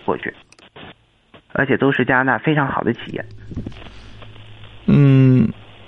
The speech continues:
Speaker 2: 您像您在那学得学几年呢？本科在，在这两，这大学学习时间都一样吗？本科？
Speaker 1: 呃，滑铁卢大学会多半年，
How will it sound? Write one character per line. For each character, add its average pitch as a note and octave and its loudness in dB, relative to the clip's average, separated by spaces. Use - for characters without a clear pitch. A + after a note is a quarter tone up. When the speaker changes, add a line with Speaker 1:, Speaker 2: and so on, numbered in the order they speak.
Speaker 2:
您 G3 4
像 F3+ 4
您 D3 4
在 G3 4
那 E3 4
学 - 0
得 E3 4
学 C#3+ 2
几 G2 2
年 E2 4
呢？ C3+ 4
本 E2 2
科 F2+ 2
在， E2 2
在 C3 0
这 A2 0
两， G#2+ 2
这 D#3 0
大 E3 4
学 D3 4
学 D#3+ 2
习 E3 4
时 - 0
间 D#3 4
都 C3+ 4
一 F#2 4
样 E2+ 4
吗？ D2+ 4
本 D2 2
科？ D2+ 0
Speaker 1:
呃， F#2 -2
滑 - -4
铁 A#2+ -8
卢 D2+ -8
大 D3 -2
学 A2 -8
会 G#2+ -2
多 F3+ 2
半 F3+ -4
年， - -12